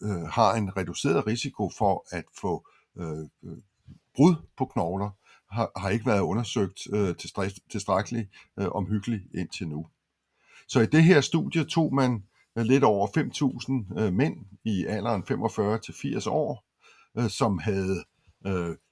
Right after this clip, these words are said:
flere symptomer på, at, øh, de manglede det mandlige kønshormon, øh, øhm, og hvor man kunne også, da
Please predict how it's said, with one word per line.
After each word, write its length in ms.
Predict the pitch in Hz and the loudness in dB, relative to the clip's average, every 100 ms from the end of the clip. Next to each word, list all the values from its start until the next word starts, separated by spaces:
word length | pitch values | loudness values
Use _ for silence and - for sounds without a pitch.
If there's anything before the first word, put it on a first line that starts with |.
| _ _ | _ _
flere 280 | 110 120 135 | 2 6 4
symptomer 640 | - 113 - 160 147 147 120 - - | 4 -4 -2 -2 2 0 0 -8 -2
på, 360 | 127 101 - - | 0 0 -4 -6
at, 220 | 101 90 - | -6 -6 -6
øh, 220 | 98 92 80 _ _ - | -4 -4 -8 _ _ -4
de 120 | 104 | -2
manglede 680 | 95 98 113 139 110 95 95 - | 2 2 2 2 2 0 -4 -8
det 80 | |
mandlige 400 | 90 107 123 110 - | -4 0 0 0 0
kønshormon, 640 | 135 - 131 139 - 95 - 110 | -4 -2 -2 -2 -2 -10 -10 -2
øh, 320 | 113 101 90 - - _ 110 | 0 0 -2 -8 -20 _ 2
øhm, 400 | 113 101 104 104 - - - | 2 4 2 0 -6 -18 -2
og 100 | 117 | 2
hvor 280 | 110 110 95 | 6 4 4
man 220 | 123 104 | 0 -2
kunne 280 | - 117 95 - - _ | -2 -2 -2 -8 -20 _
også, 420 | 95 120 151 123 95 _ - | 2 2 2 -4 -6 _ -4
da 200 | 92 | -4